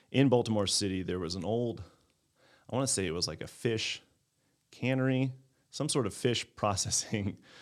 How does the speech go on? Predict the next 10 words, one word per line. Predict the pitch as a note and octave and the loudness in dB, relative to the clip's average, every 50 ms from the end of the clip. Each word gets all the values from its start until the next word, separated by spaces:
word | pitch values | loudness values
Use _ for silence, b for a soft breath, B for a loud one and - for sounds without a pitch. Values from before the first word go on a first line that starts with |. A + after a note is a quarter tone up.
| B B B B | B B B B
plant | - - C3 C3+ A#2 E2+ - | -2 2 2 4 4 2 2
that | - G#2+ | 2 0
was | G#2+ G#2 G#2+ | 2 4 6
right | B2+ B2+ G2+ | 6 6 6
downtown. | A#2 G#2+ G#2 G#2 G2+ - G2+ G2 F#2 D#2 D2+ D#2 F2 F2 - | 4 2 2 0 0 0 -2 -2 -2 -2 -4 -6 -8 -12 -8
Um, | - G2 G2+ F#2+ F#2 F2+ F2 D#2+ D2+ D#2 F#2 b b b b b b b b b b _ _ | -4 -2 -2 0 0 -2 -2 -4 -6 -8 -10 b b b b b b b b b b _ _
and, | A#2 A2 A2 G#2+ G#2 G#2 G#2 G2 - - | 2 4 4 4 4 2 2 0 -2 -2
and | G#2+ G#2+ G2+ G2+ F2 | -2 0 0 2 2
they | G#2+ G2+ G2+ | 2 2 2
were, | F#2+ F2+ F#2+ F#2 F#2 F2 F2+ E2+ E2 | 0 0 0 0 0 0 0 -2 -4